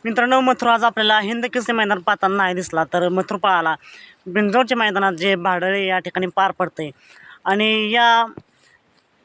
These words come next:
या बिंजोडच्या मैदानात मथुर विरुद्ध शाहीर अशी एक मोठी बिंजोड जमलेले, जमली होती मित्रांनो. मथुरचा पायरा कोण? तर मथुरसोबत पळाला लाडू. मथुर versus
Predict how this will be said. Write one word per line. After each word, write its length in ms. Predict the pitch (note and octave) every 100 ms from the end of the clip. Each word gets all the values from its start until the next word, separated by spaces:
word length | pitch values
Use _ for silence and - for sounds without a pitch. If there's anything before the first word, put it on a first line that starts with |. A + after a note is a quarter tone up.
| G#3
या 160 | A3
बिंजोडच्या 540 | G#3+ A3 A3 B3 B3+ B3
मैदानात 360 | A#3 G#3+ G3+ F3+ _ - _ -
मथुर 340 | G3 G3 A3+
विरुद्ध 480 | A#3 A#3 A3 F3+ A3+ G#3+ _ _ _ _
शाहीर 480 | - C4+ A3+ G#3 F3+ -
अशी 280 | F3 - F#3
एक 160 | G3 - - - - _
मोठी 320 | A3 A3+ - A#3
बिंजोड 380 | B3 G#3+ A3 G#3+ A3 G#3+ - _ _ _ E3
जमलेले, 440 | G3 G3 G#3 F#3+ F#3 G3 F3
जमली 220 | G#3 G#3
होती 160 | G#3+ G3+
मित्रांनो. 440 | G3+ F3+ E3+ F#3 - - _ _
मथुरचा 340 | G#3 A3 C4+ C#4
पायरा 240 | C4+ B3
कोण? 260 | - G3+ E3+
तर 60 | F#3+
मथुरसोबत 480 | G3 G3+ G3+ G#3+ G#3 -
पळाला 280 | G3+ F#3+
लाडू. 460 | F#3+ G3 G3+ F#3+ D#3+ - _ _ _ _ _ _ E3+
मथुर 360 | G3 - A3
versus 580 | A3+ A#3 F#3+ - A3 A3+